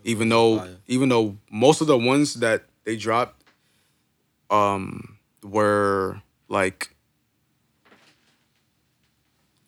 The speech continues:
Speaker 1: pretty much anybody could get 'em. Versus when we were growing up, it was like, it was, it was a, it was a,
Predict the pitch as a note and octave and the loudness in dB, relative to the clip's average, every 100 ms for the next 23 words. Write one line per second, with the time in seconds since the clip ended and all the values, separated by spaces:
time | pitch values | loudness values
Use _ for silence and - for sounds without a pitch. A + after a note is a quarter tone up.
0 | _ _ _ - D#3+ C#3+ A#2+ A#2+ B2+ A2+ | _ _ _ 2 4 4 4 2 2 0
1 | G#2+ G#2 G2+ G2+ G2 - _ _ _ _ | -2 -4 -6 -6 -6 -18 _ _ _ _
2 | _ _ _ _ B2 A#2+ A#2 A2 G#2+ C3+ | _ _ _ _ 0 0 -2 -4 0 0
3 | B2+ A2+ G#2+ G#2 G2+ F#2+ A2 A2 G#2 G2 | 0 0 -2 -2 -4 -4 -4 -4 -4 -4
4 | F#2+ G#2 G#2 F#2 G#2+ G#2 F#2+ - - _ | -4 -4 -4 -4 -4 -2 -4 -6 -8 _
5 | _ _ _ _ _ _ _ _ C3 C#3 | _ _ _ _ _ _ _ _ 0 2
6 | C3+ A#2+ G#2+ | 2 2 0